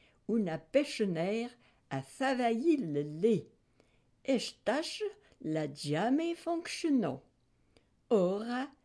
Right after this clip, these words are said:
laissa chevire de la peau d'où tient-on des nous assis pour trouver chez Tsacho. Vers nous, il y a des champs côtiers gens, les pêcheniers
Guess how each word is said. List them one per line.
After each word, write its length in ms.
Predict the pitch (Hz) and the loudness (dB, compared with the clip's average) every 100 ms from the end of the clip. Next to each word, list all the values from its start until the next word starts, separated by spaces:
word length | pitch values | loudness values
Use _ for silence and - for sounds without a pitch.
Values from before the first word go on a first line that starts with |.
| _ | _
laissa 640 | 220 294 277 - 190 190 | 0 0 -2 -4 -2 0
chevire 960 | 220 - 311 233 220 220 254 262 254 269 - - _ | -2 -2 -2 0 2 2 2 2 2 0 -4 -20 _
de 100 | 170 | -4
la 160 | 240 226 | -2 -2
peau 320 | - 190 175 | 0 2 2
d'où 160 | 156 214 | -2 -4
tient-on 560 | - 330 320 - 226 | 0 0 0 0 0
des 180 | 180 330 | 0 2
nous 320 | 302 - - | 4 2 -2
assis 720 | 175 160 - - 247 277 285 - - - _ | -2 -4 -10 -2 2 2 0 -10 -20 -20 _
pour 220 | - 190 - | -2 -2 0
trouver 420 | 208 240 302 302 | -2 0 0 0
chez 200 | - 392 - | -2 -6 -4
Tsacho. 720 | - 190 139 - - - 147 - _ _ _ _ _ _ _ _ _ | -2 -2 -2 -6 -8 -8 -8 -12 _ _ _ _ _ _ _ _ _
Vers 280 | 156 233 277 | -4 -2 4
nous, 260 | 269 220 247 - _ _ | 6 6 2 -2 _ _
il 120 | 160 170 | -8 -4
y 60 | |
a 60 | 165 | 0
des 180 | 170 185 | 0 0
champs 280 | - 139 120 | -2 -6 0
côtiers 440 | 170 170 - 131 | 0 0 -4 -4
gens, 320 | 135 170 226 - _ _ _ _ _ _ 160 | -4 -2 -4 -4 _ _ _ _ _ _ -6
les 120 | 147 | -6
pêcheniers 960 | - 339 339 349 277 196 151 131 123 | -4 -4 -2 0 0 2 -2 -2 -6